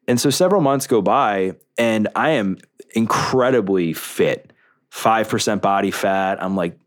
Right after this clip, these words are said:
potentially trying to compete for a men's physique competition. I'm making great money as a trainer and being recognized within the company. But life started to get really shallow for me.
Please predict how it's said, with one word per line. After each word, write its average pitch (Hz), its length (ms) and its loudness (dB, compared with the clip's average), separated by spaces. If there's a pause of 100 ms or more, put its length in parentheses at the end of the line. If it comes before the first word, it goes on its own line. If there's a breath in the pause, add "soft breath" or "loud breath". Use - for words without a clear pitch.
(120)
potentially 110 500 -2
trying 104 220 -2
to 101 60 -2
compete 104 440 -2
for 90 340 0
a 90 100 -4
men's 104 280 0
physique 120 340 0
competition. 113 840 0 (380 loud breath)
I'm 107 80 0
making 113 360 0 (200 loud breath)
great 120 320 2
money 120 280 2
as 110 100 0
a 104 60 2
trainer 107 460 -2
and 98 80 -4
being 98 200 0
recognized 104 580 0
within 101 240 -2
the 98 60 -2
company. 104 580 -2 (1900 loud breath)
But - 120 2
life 135 260 4
started 175 240 2
to 147 60 2
get 123 120 2
really 110 220 4
shallow 87 840 -2 (460 loud breath)
for 101 140 0
me. 82 340 -2